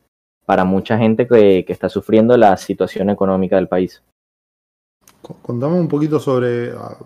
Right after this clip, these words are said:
Speaker 2: vo-, voy a esto de, de Block Academy, digamos, ¿qué, qué, qué es lo que han construido y cómo se puede entrar también, ¿no? Si quieren dejar información en el canal de Velo Juntada, también lo, lo podemos seguir viendo ahí.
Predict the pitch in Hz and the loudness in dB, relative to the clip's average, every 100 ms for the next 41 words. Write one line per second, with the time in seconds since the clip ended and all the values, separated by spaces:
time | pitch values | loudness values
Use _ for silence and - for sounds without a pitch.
0 | _ _ 156 139 135 143 135 139 135 135 | _ _ -18 -16 -14 -8 -4 -2 -4 -4
1 | 127 120 117 110 104 104 _ _ _ _ | -4 -4 -4 -4 -6 -10 _ _ _ _
2 | _ _ 117 117 107 117 127 127 120 131 | _ _ -6 -6 -4 -4 -4 -6 -4 -4
3 | 139 139 147 160 139 127 113 110 - 135 | -2 -4 -6 -8 -10 -10 -10 -12 -10 -12
4 | 131 143 135 143 135 131 131 127 120 - | -8 -8 -6 -8 -6 -6 -8 -8 -10 -6
5 | 123 143 151 170 175 - 117 107 104 101 | -4 -2 -2 -2 -6 -14 -12 -10 -10 -12
6 | 104 - - 123 117 117 110 120 110 127 | -14 -20 -10 -8 -8 -12 -8 -6 -6 -8
7 | 117 107 107 113 127 113 117 113 120 117 | -8 -10 -10 -12 -12 -10 -10 -10 -10 -12
8 | 113 110 123 117 113 107 113 117 110 110 | -14 -14 -10 -10 -10 -10 -8 -6 -6 -6
9 | 113 - 110 120 127 135 139 - _ _ | -8 -10 -10 -4 -2 -2 -4 -10 _ _
10 | _ _ - 104 110 107 104 101 101 110 | _ _ -12 -8 -8 -6 -6 -6 -8 -8
11 | 107 104 110 101 101 104 104 | -8 -10 -10 -10 -10 -12 -14